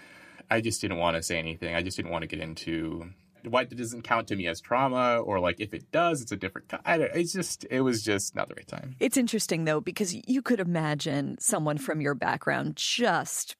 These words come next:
Speaker 2: pummeling that person, you know, the interlocutor in this story with, like, "Yeah, let me tell you about my life," you know, and if you really wanna play,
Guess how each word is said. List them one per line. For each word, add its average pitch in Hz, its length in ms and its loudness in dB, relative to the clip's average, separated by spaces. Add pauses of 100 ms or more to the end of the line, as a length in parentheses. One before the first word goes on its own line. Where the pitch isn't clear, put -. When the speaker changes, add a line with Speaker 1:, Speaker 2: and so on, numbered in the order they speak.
(120)
Speaker 2:
pummeling 175 800 0 (320)
that 180 240 2
person, - 600 0 (460)
you 214 100 6
know, 185 120 2
the 190 120 4
interlocutor 175 560 2
in 156 120 2
this 160 140 2
story 131 380 2
with, 151 200 0
like, 147 220 2 (140)
"Yeah, 269 200 4
let 349 200 2
me 494 120 0
tell 208 260 2
you 165 180 4
about 139 300 2
my 131 160 0
life," - 500 0
you 190 120 4
know, 156 160 4
and 196 160 2
if - 120 -2
you 254 100 2
really 214 200 2
wanna 165 200 0
play, 147 440 0